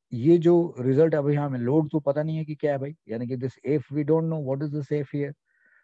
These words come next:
तो अब हम क्या करेंगे, तो बड़ी यंग modulus हमें दे रखा है। Now this young modulus is equal to stress upon strain,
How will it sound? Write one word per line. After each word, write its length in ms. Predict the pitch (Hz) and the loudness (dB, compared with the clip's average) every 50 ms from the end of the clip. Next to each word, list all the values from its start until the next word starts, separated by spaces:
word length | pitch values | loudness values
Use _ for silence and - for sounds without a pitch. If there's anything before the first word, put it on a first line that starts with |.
| _ _ - | _ _ -10
तो 80 | 139 | -10
अब 240 | - - - 147 147 | -6 -2 0 0 2
हम 140 | 151 156 156 | 2 0 0
क्या 180 | 135 127 113 104 | 0 0 -2 -2
करेंगे, 340 | - 98 87 90 87 90 | -2 -6 -6 -6 -8 -8
तो 100 | 87 - | -8 -6
बड़ी 240 | 104 110 123 131 139 - | -6 -4 -4 -4 -4 -4
यंग 260 | 123 135 143 156 147 | -4 -2 -2 -2 -2
modulus 280 | 139 135 139 139 - | -2 -2 -2 -4 -4
हमें 160 | 127 120 104 92 | -6 -6 -6 -4
दे 100 | 110 117 | -4 -4
रखा 220 | 117 110 - 120 | -4 -6 -8 -8
है। 140 | 113 113 - _ 110 | -10 -10 -12 _ -12
Now 160 | 107 107 104 | -10 -10 -10
this 200 | 98 101 117 107 - 104 | -8 -8 -10 -10 -8 -8
young 280 | 104 117 123 139 139 131 | -6 -6 -4 -4 -4 -6
modulus 380 | 123 123 120 123 123 110 - | -4 -4 -4 -4 -6 -6 -8
is 140 | 113 107 104 107 | -10 -8 -8 -6
equal 220 | 98 101 98 95 | -6 -6 -6 -8
to 160 | 90 110 127 - _ _ _ _ _ _ _ _ _ _ _ - | -8 -12 -14 -16 _ _ _ _ _ _ _ _ _ _ _ -12
stress 680 | - - - - - - 113 120 131 143 151 139 - - _ _ _ _ _ _ _ _ _ _ _ _ _ _ _ _ - | -12 -12 -12 -14 -8 -4 -4 -2 -2 -2 -4 -6 -10 -16 _ _ _ _ _ _ _ _ _ _ _ _ _ _ _ _ -14
upon 460 | 104 101 - 104 104 101 98 95 92 | -14 -10 -8 -6 -6 -6 -6 -8 -12
strain, 420 | 90 - _ - 127 147 165 180 | -16 -14 _ -8 -6 -6 -6 -8